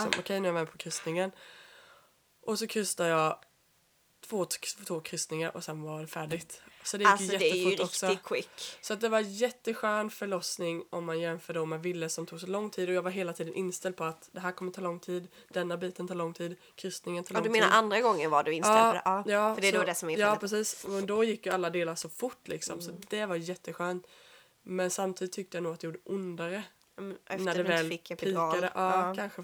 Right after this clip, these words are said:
Speaker 1: därför. Så att, eh, fick jag välja, skulle jag ändå välja att ta Elsas förlossning igen.
Speaker 2: Ja.
Speaker 1: Eh,
Speaker 2: För att det gick snabbt.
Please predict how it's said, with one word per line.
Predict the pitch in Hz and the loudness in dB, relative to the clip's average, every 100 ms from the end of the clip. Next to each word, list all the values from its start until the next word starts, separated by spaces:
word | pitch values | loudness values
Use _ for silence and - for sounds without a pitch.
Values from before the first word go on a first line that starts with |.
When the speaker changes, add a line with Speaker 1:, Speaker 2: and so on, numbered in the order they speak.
| - | -6
Speaker 1:
därför. | 170 160 - 165 - - - - - - - | -6 -6 -8 -10 -12 -20 -20 -20 -20 -20 -20
Så | - - | -8 -2
att, | - 185 - | 0 -2 -2
eh, | 185 180 175 175 170 160 - _ _ - - | 0 2 2 2 0 -2 -12 _ _ -14 -12
fick | - 190 | -6 -2
jag | 190 | 0
välja, | 196 185 190 | 2 2 -2
skulle | - 175 | -2 -4
jag | 165 | -2
ändå | 160 | -4
välja | 160 160 160 | -6 -6 -8
att | 156 | -8
ta | 165 78 73 - _ | -6 -4 -6 -8 _
Elsas | 170 156 - - - - - _ _ _ | -12 -10 -10 -8 -8 -10 -14 _ _ _
förlossning | - - - 165 160 | -14 -12 -12 -10 -8
igen. | 156 151 165 _ | -8 -10 -12 _
Speaker 2:
Ja. | 202 185 185 196 _ _ - | -14 -12 -12 -16 _ _ -12
Speaker 1:
Eh, | |
Speaker 2:
För | 170 160 160 160 | -8 -8 -6 -6
att | 165 | -6
det | |
gick | 175 - | -8 -8
snabbt. | 180 - - | -12 -14 -20